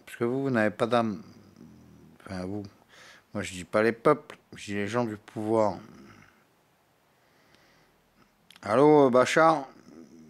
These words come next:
t'en as pas marre de gazer des gosses, là, espèce d'enculé ?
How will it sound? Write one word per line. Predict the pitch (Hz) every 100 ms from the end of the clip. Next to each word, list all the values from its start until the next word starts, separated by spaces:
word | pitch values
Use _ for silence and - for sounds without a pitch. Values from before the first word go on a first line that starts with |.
| 80
t'en | - 117
as | 110
pas | - 131
marre | 151 151
de | 135 127 123 123 120 117
gazer | 120 131 123
des | 117 120
gosses, | 127 175 160 -
là, | 165 160
espèce | - 131
d'enculé ? | 113 117 - - 143 151 160 165